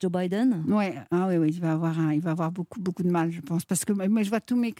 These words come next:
Speaker 2: mes copains américains avec qui je parle beaucoup, là, en ce moment, ils, ils sont, ils, ils, ils, ils, ils, avant, ils parlaient de guerre civile. Alors maintenant, ils en parlent moins parce qu'en effet, c'est pas encore arrivé.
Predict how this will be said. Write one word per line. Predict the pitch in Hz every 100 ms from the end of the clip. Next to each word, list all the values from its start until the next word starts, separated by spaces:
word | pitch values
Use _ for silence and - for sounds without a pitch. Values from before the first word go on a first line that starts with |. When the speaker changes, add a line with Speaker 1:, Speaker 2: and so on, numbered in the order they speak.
| _
Speaker 2:
mes | 214 202
copains | 214 208 214
américains | 202 175 160 196
avec | 165 156 -
qui | 185
je | -
parle | 196 180
beaucoup, | 208 - 269
là, | 226 170
en |
ce | 170 208
moment, | 220 240
ils, | 196 170
ils | 180
sont, | 160 - 190 180 156
ils, | 143 - - -
ils, | 143 -
ils, | 131 131 - 85 -
ils, | 92 - - - 104 143 147 - -
ils, | -
avant, | 196 226 302
ils | 262
parlaient | 202 190
de | 180
guerre | 185 170
civile. | - 208 269 254
Alors | 151 170
maintenant, | 214 240
ils | 233 185
en | 160
parlent | 156 160
moins | 202 240 240
parce | 196 -
qu'en | 165
effet, | 175 170
c'est | 196 -
pas | 196 180
encore | 170 170
arrivé. | 156 156 220 269 294